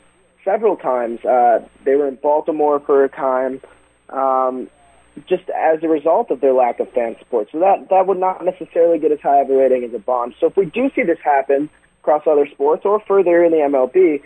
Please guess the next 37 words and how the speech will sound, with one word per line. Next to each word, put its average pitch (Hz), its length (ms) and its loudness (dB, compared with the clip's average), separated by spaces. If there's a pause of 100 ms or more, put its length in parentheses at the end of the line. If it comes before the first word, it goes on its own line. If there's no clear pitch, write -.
(360)
uh, 147 40 -2
I'm 143 420 0
gonna 208 180 0
look 180 160 -2
at 151 80 0
that 147 220 0
bond 214 260 -4
rating, 143 340 2
and, 143 140 -2 (160)
and, 147 560 -4
and 156 100 -4
I 147 60 0
think 190 220 -4
that 135 140 -2
we 190 140 0
can 190 220 -4
all 202 220 2
look 151 180 -2
at 139 200 2
it 147 100 2
as 131 120 0
a 131 60 -2
community 165 460 0
and, 143 160 -4 (300)
and 160 140 -6 (100)
say, 151 200 2
"All 131 180 2
right, 127 340 2 (360)
um, 143 360 -6
that 180 240 0
tells 165 340 -2
the 143 80 -2 (160)
true 208 180 2
strength 131 460 -4 (180)
of 135 220 -2
that 113 280 -2
franchise." 135 600 -2